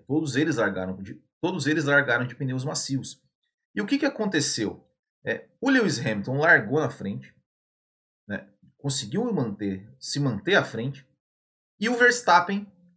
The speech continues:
passou o Bottas. E eu acho até que, que pro Lewis Hamilton foi até talvez melhor, é, do que, melhor que o Verstappen tenha passado o Bottas do que, do que de repente se o Bottas tivesse ficado em segundo.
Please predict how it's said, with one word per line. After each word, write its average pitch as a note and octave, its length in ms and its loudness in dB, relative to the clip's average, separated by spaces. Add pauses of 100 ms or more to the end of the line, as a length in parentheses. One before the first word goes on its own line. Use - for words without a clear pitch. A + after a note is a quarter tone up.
(160)
passou G3 340 2
o G#3 40 0
Bottas. C#3+ 640 0 (220)
E A#3 140 0
eu D#4+ 180 4
acho C3 300 2
até A#2 560 0 (140)
que, F3+ 260 -14 (100)
que F3+ 120 -12
pro A#3+ 340 -2
Lewis E3+ 320 -2
Hamilton C#3 420 -2
foi F#3 200 -2
até G3 220 2
talvez G3+ 520 -4
melhor, D#3+ 720 4 (540)
é, A#2 320 4
do A#2+ 340 -2
que, C3+ 540 -2
melhor D#3 500 6
que - 100 -8
o A#2 40 -6
Verstappen A#2+ 580 -2
tenha B2 200 -6
passado A2 440 -4
o A#2 40 -8
Bottas A#2+ 640 -4
do C#3+ 180 -8
que, E3 440 -12
do D3+ 140 -6
que D3+ 120 -14
de D#3 100 -2
repente D#3+ 300 -2
se - 100 -4
o F#3 40 -6
Bottas C#3 320 -4
tivesse C3 280 -4
ficado D#3 280 -4
em D3+ 40 -6
segundo. G#2+ 400 -6